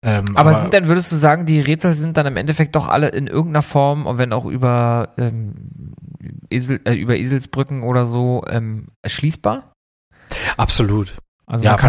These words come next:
Speaker 2: könnte
Speaker 1: ich
Speaker 2: das
Speaker 1: sehr
Speaker 2: theoretisch ohne Lösung, kommt man dann schon irgendwann drauf, sozusagen.
Speaker 1: Ja, also wo ich später ein bisschen gehangen habe, war, wo du selbst in der Tung-, Tunguska-Region in Sibirien bist. Ähm,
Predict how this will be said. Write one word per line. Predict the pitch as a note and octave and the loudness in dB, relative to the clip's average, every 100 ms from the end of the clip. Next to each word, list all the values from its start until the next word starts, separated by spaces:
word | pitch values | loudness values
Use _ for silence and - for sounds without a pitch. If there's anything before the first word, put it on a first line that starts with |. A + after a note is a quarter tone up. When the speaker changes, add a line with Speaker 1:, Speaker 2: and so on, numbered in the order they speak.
| - | 4
Speaker 2:
könnte | |
Speaker 1:
ich | D3+ | 2
Speaker 2:
das | C#3+ | 2
Speaker 1:
sehr | |
Speaker 2:
theoretisch | E3 D3 D#3+ E3+ C3+ | 2 4 2 2 0
ohne | D3 D#3+ D3+ | 2 4 4
Lösung, | C#3+ D3+ D3 | 4 4 0
kommt | C3 C#3+ | 0 0
man | C3 B2 | 0 0
dann | A#2+ | -2
schon | C3+ | -2
irgendwann | F2+ G#2+ A2 | -2 -4 -4
drauf, | - F#2+ - | -2 -4 -4
sozusagen. | G2+ - G2+ A2+ - _ _ _ _ _ _ _ _ _ _ _ | -8 -6 -6 -8 -16 _ _ _ _ _ _ _ _ _ _ _
Speaker 1:
Ja, | C3+ A2+ G#2 F#2 - - _ _ _ _ | 2 4 2 -2 -8 -18 _ _ _ _
also | C3 A#2 | 0 2
wo | A#2+ | 2
ich | B2+ - | 2 0
später | - C#3 D3+ | 0 4 2
ein | B2 | 2
bisschen | C#3 - D3 C#3 C#3 | 0 2 0 -2 -2
gehangen | C3 A2+ C#3 C3 | 0 2 0 2
habe, | B2 A#2+ A2 | 2 2 2
war, | G2+ A2+ G#2+ | 2 2 2
wo | A2 | 0
du | G#2+ | 2
selbst | G2+ B2+ - | 2 2 2
in | |
der | A2+ | 2
Tung-, | - G#2+ A2+ | 2 2 0
Tunguska-Region | - G#2+ C3 - B2 A2 G2+ G#2+ A2 | 0 2 2 2 2 2 0 2 2
in | G#2 G2 | 0 0
Sibirien | F#2+ G#2+ A#2 G2 | 0 2 2 0
bist. | F2+ G#2 - - - - - - | 0 -2 -6 -12 -12 -12 -16 -2
Ähm, | G#2+ G2+ G2 G2 | 2 2 0 -4